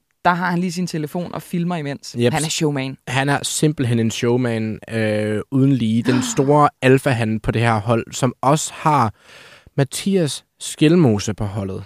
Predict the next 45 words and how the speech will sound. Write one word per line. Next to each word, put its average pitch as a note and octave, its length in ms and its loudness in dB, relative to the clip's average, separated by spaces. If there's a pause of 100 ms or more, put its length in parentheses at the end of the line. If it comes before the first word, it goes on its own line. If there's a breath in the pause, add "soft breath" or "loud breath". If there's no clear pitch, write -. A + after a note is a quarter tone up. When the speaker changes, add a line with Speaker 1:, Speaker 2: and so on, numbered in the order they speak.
Speaker 1:
Hold - 220 -16
kæft, - 380 -8
de G3+ 120 -4
ser A3 160 0
fede B3 360 2 (120)
ud, G#3+ 40 -2
mand. F3+ 300 0
Altså, F3+ 200 -2
prøv A3+ 160 0
at A3+ 80 6
høre, G3 180 4
jeg G3+ 100 0
ser B3+ 280 0
deres F3+ 340 -2
nye, F#3+ 400 0
øh, D#3 240 -2
kit, - 360 -6 (140)
eller G#2+ 200 -8 (120)
trøjer, E3+ 400 0 (640)
og F3 100 2
tænker, D#3+ 240 -2
"Fy - 260 -8
for G3 240 -10
satan, F3+ 520 -8
hvor C#3+ 100 -10
er - 40 -8
det - 100 -10
grimt." - 320 -6
Både G3+ 440 2
i F3+ 80 -6
far-, - 260 -4
det G3+ 60 -2
er G3 40 0
ligesom A3 240 -2
sådan A3+ 140 -2
et G3+ 60 -2 (140)
Per G3 140 -2
Arnoldi-maleri D#3+ 960 -2
på - 80 -10
speed, D3 360 -12
ikke? G#3+ 380 2
Speaker 2:
<laughs> E3+ 160 6
Speaker 1:
Men G#3 120 6
så - 120 2
alligevel, C#4 440 2